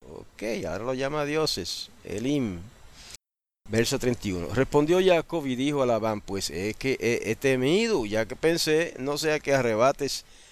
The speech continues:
a tus hijas de conmigo". ¿Eh? Es decir, que Jacob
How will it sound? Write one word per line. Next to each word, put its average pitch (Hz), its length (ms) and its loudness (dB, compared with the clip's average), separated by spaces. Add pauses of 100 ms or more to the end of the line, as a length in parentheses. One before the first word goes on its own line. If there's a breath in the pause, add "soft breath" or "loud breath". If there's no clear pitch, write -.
(180 loud breath)
a 110 120 -2
tus 107 240 -8
hijas 123 220 2
de 104 100 -2
conmigo". 131 600 -2 (720)
¿Eh? 156 300 -2 (640 loud breath)
Es - 80 -8 (120)
decir, 139 140 -2
que 131 140 2
Jacob 131 580 4